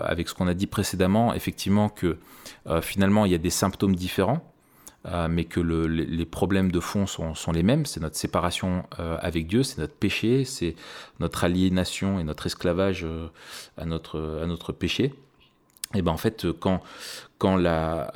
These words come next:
la, la, la, la, la, quand, est-ce que l'Évangile, lui, est pertinent ? Mais est-ce que nous, on, dans notre façon de le vivre, on, on, on, on veut, enfin, vraiment, on veut vivre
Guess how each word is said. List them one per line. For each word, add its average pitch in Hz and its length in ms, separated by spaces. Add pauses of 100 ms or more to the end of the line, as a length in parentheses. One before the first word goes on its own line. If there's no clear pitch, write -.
la, 82 320
la, 80 260
la, 80 260 (400)
la, 80 340
la, 73 280
quand, 87 240 (200)
est-ce - 240
que - 180
l'Évangile, 107 560
lui, 117 160
est 107 40
pertinent ? 98 560
Mais 85 120
est-ce 87 120
que - 120
nous, 131 400 (340)
on, 90 300 (420)
dans 95 240
notre 110 280
façon 117 340
de 98 100
le 95 140
vivre, 92 480 (500)
on, 87 340
on, 82 460
on, 82 240 (100)
on 85 140
veut, 95 260 (240)
enfin, 87 280
vraiment, 101 340
on - 20
veut 98 220
vivre 107 480